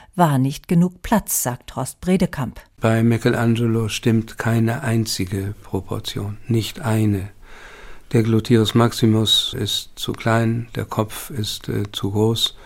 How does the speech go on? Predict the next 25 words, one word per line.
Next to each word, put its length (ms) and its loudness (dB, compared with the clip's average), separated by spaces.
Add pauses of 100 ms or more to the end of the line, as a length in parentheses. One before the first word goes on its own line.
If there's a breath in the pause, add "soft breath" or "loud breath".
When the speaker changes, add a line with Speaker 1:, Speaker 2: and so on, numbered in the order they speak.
(760 loud breath)
Speaker 2:
die 80 4
rechte 420 2
Hand 320 2
ist 380 -4
viel 320 -2
zu 220 2
groß, 500 0 (520 loud breath)
der 120 2
Unterkörper 840 2
ist 300 -4
zu 140 -4
klein 520 2
gegenüber 560 0
dem 500 -2
Oberkörper. 920 0 (580 loud breath)
Und 140 4
so 220 4
könnte 380 2
man 720 2
in 160 2
Bezug 480 -2
auf 280 -6
die 160 0
gesamte 560 2
Figur 640 -2